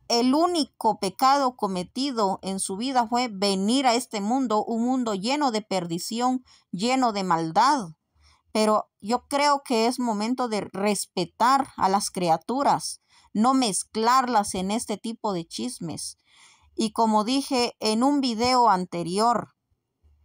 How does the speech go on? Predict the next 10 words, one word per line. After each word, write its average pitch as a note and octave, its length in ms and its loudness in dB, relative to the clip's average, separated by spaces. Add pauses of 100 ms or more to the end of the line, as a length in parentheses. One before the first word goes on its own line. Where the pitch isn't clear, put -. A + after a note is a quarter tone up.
(400)
si - 800 -2 (760)
la A#3 440 2
Araceli B3+ 840 2 (720)
hizo D4 380 0
lo G#3+ 160 0
que G#3 140 0
hizo C4+ 220 0
en A#3+ 100 -2
su - 120 -12
pasado, A3 680 0